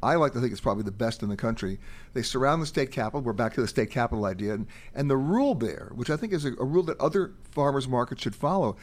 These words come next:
is you can't actually have your stand there unless you, the farmer, are present. So that when you go to buy from somebody, you're actually talking to the guy who grew it or who made it, right? You, now, you have a farmer's market.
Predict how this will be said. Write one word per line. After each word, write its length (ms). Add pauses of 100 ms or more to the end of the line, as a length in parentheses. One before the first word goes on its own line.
(180)
is 200
you 120
can't 400 (200)
actually 320
have 220
your 120
stand 420
there 260 (320)
unless 360
you, 180
the 120
farmer, 380
are 100
present. 400 (560)
So 120
that 200
when 160
you 100
go 140
to 40
buy 300
from 160
somebody, 380
you're 140
actually 200
talking 300
to 40
the 100
guy 120
who 140
grew 260
it 140
or 80
who 120
made 260
it, 100 (640)
right? 200 (140)
You, 220
now, 80
you 160
have 160
a 40
farmer's 380
market. 380